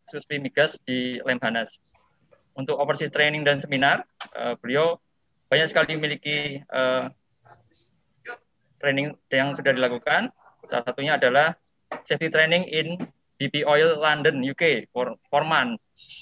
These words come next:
Kemudian dia, beliau berpengalaman pada, eh, training radiation protection course di London. Kemudian mengikuti juga breathing apparatus training di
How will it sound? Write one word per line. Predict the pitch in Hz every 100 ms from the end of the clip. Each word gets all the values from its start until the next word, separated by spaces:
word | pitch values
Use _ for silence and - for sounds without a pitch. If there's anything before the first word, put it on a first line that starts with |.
| - - - - _ _ -
Kemudian | 143 135 151 160
dia, | 147 165 -
beliau | 143 143 170 196 226
berpengalaman | 151 143 143 143 165 151
pada, | 135 143 156 175 180
eh, | - 127 123
training | 139 139 165 165
radiation | 143 139 135 156 151
protection | 147 151 143 147
course | 156 175 - _ _
di | 127
London. | 127 123 143 - _ _ _ _ _ _ _ -
Kemudian | 131 - 123 127 123 123 123 _ _ _ _ _ _ _ _ _ _ _ -
mengikuti | 139 151 143
juga | 139 127 160 190 -
breathing | 135 139 139
apparatus | 143 135 135 139
training | - 139 135 175 226 - _ _
di | - 120